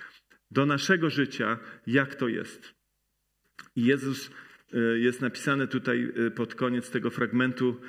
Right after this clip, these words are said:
że kiedy ucz-, do domu wrócili uczniowie, zaczęli go znowu o to pytać. Widać, że to, co Jezus powiedział, to dla nich było za mało. I, i Jezus im wyjaśnia,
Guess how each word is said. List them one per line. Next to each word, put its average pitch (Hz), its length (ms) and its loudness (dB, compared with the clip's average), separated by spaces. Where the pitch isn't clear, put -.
że 110 160 0
kiedy 131 520 2
ucz-, - 320 -2
do 120 160 2
domu 175 340 2
wrócili 147 460 0
uczniowie, 127 720 0
zaczęli 120 380 0
go 113 180 2
znowu 151 460 2
o 143 60 0
to 147 120 2
pytać. 123 460 -2
Widać, 123 300 0
że 120 100 -4
to, 131 140 -2
co 135 120 -4
Jezus 117 280 -2
powiedział, 120 320 0
to 113 160 -2
dla 110 180 -4
nich 110 160 -2
było 110 280 -2
za 120 140 -2
mało. 147 460 -2
I, 117 500 2
i 120 160 2
Jezus 123 340 0
im 123 280 2
wyjaśnia, 123 760 2